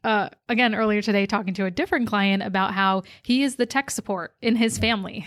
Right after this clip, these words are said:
<laughs> So whenever anyone has any sort of problem, all throughout the day, they're knocking on his door saying, "Dad, the printer's broken. Dad, I can't get on Wi-Fi."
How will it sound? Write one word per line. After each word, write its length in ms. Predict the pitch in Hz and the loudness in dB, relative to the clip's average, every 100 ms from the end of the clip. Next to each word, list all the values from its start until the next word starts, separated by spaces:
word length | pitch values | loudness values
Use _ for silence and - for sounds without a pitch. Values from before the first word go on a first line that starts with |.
| - | -4
<laughs> 120 | 269 | -4
So 200 | 240 262 | -2 -2
whenever 480 | 247 233 233 262 269 - - - | 2 2 2 2 0 -4 -14 -4
anyone 420 | 254 262 254 247 | 0 0 0 0
has 240 | 247 220 208 | 2 2 0
any 240 | 196 208 | 0 0
sort 220 | 226 233 | 2 0
of 80 | 233 | 0
problem, 500 | - 262 226 208 202 196 - - - | 2 2 2 0 -2 -4 -12 -20 0
all 220 | 208 202 | 2 2
throughout 300 | 220 233 233 | 2 0 0
the 80 | 226 | 0
day, 200 | 240 247 | 2 2
they're 100 | 202 | 2
knocking 360 | 190 196 196 214 | 2 0 0 -2
on 140 | 202 | 0
his 160 | 202 196 | -2 -2
door 280 | 220 233 | 0 0
saying, 240 | 214 202 202 | -2 -4 -2
"Dad, 380 | 277 277 269 233 | 2 4 4 2
the 40 | |
printer's 380 | 226 277 269 254 | 0 0 2 0
broken. 480 | 233 233 233 240 233 - - | 2 0 2 0 -2 -6 -8
Dad, 300 | - 254 254 | 0 2 4
I 60 | 247 | 2
can't 220 | 247 254 | 0 -2
get 120 | 269 | 2
on 140 | 262 247 | 2 4
Wi-Fi." 640 | 240 247 247 190 185 185 | 4 2 2 2 2 -2